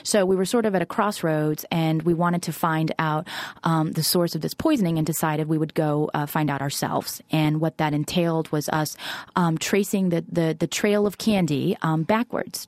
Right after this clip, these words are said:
all the way down to the, the, the farms where this chili is grown. We tested everything from the well water to the soil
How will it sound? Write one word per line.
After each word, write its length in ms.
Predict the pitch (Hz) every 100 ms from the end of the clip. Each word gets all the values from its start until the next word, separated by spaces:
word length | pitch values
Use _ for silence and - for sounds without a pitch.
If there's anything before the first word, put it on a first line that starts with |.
| -
all 180 | - 175
the 60 | 175
way 140 | 170
down 240 | 165 160 156
to 140 | 160
the, 220 | 147 147 -
the, 160 | 156 -
the 80 | -
farms 500 | - 190 156 127 -
where 220 | 160 156
this 140 | 147 -
chili 280 | - 147
is 120 | 147 -
grown. 260 | 165 147 - - - - - 165
We 160 | 170
tested 340 | - 180 - 170
everything 480 | 170 170 175 160
from 440 | 156 - 165 156 156
the 100 | 170
well 240 | 175 175
water 400 | 170 165 165 196 - - -
to 220 | - 180
the 120 | 160
soil 760 | 156 - 185 170 165 156 160